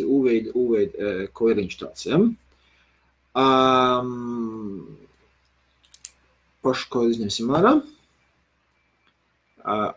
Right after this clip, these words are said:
un apakš, ko es viņam pamanīju, tā vītne apakšā viņam ir ļoti tāda raksturīga, un tieši tādu pašu vītni es arī redzēju vienam citam aparātam, tāpēc viņš man ļoti iepatikās, un proti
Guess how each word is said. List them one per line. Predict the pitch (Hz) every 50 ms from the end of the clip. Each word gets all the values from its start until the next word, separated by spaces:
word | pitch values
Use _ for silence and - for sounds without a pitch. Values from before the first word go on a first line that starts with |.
| 120
un | 131 131 127
apakš, | - 151 170 170 - 165 151 -
ko | - - 156 143
es | 135
viņam | - 135 120
pamanīju, | 143 151 156 156 147 139 131 117 113 113
tā | 104 107
vītne | 131 156 170 165 - 139 131 131
apakšā | 131 131 127 - - 120 110 104
viņam | 107 110 110 107 107 107
ir | 101 107 113
ļoti | 117 113 113 _ -
tāda | 101 98 92 - - -
raksturīga, | 117 123 - - - - 135 120 117 110 98 95 117 120 - - _ _ _ _ _ _ _ _ _ _ _ _ _ _ _ -
un | 107 104
tieši | - 127 123 117 - - - 123
tādu | 110 107 101 101 -
pašu | 117 117 113 - 107 104
vītni | 123 143 151 151 147 139 - -
es | 107 107 -
arī | 110 107 107 104 101
redzēju | 113 127 123 127 139 135 131 131 135 143 139 - - _ _ -
vienam | - 110 101 95 92 95 -
citam | - 190 - - 131 110
aparātam, | 101 95 - 117 127 147 156 - 214 233 233 233 - _ _ _ _ _ _ _ _ _ _ _ _ -
tāpēc | 120 117 123 113 113 -
viņš | 117 - -
man | 110 117 120
ļoti | 110 104 - 156 156
iepatikās, | - 165 - 160 - 151 135 131 - -
un | 135 131 135
proti | 165 170 160 - 160 139